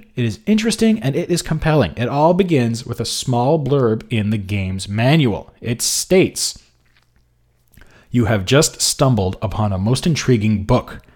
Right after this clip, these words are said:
a book titled Myst. You have no idea where it came from, who wrote it, or how old it is. Reading through its pages provides you with only a superbly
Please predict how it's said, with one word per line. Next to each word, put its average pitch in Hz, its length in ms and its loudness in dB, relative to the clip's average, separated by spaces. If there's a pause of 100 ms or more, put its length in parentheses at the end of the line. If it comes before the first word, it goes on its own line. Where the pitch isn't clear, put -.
(200)
a 87 100 -2
book 107 460 0
titled 104 480 -2
Myst. 90 500 -4 (640)
You 104 120 -4
have 98 140 -4
no 131 200 4
idea 156 280 6
where 143 160 6
it 151 80 -2
came 127 260 -2
from, 123 340 -4 (300)
who 135 200 2
wrote 135 240 4
it, 117 240 -2
or 110 140 -4
how 101 260 -4
old 135 260 2
it 107 120 2
is. - 320 -8 (760)
Reading 135 280 4
through 160 140 2
its 160 100 2
pages 120 480 2
provides 117 480 0
you 117 120 2
with 110 200 -2
only 123 260 0
a 117 60 -2
superbly 170 800 2